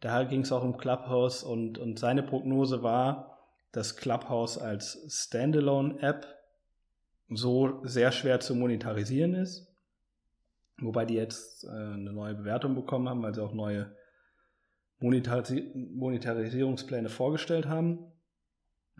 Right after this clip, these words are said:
Ähm, aber er, er glaubt, das ist eher ein Feature und könnte interessant sein für Spotify oder, oder für Twitter.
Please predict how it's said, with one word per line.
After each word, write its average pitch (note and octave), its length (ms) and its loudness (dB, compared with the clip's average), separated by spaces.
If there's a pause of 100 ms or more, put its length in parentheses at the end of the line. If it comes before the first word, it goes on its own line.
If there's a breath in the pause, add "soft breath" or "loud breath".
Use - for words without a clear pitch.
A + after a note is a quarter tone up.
(220)
Ähm, A2+ 480 2
aber A#2 260 4
er, A2 300 -6
er A#2 140 -2
glaubt, A#2+ 300 0
das A2+ 120 -4
ist A2 120 -6
eher A#2+ 140 0
ein A2 80 0
Feature C#3+ 420 0
und A#2 160 -2
könnte A#2+ 220 0
interessant A#2 440 -4
sein G#2+ 180 -2
für G#2+ 120 -8
Spotify B2 1000 2
oder, G#2+ 420 -2
oder G#2+ 140 -2
für G#2 200 -6
Twitter. C#3+ 520 4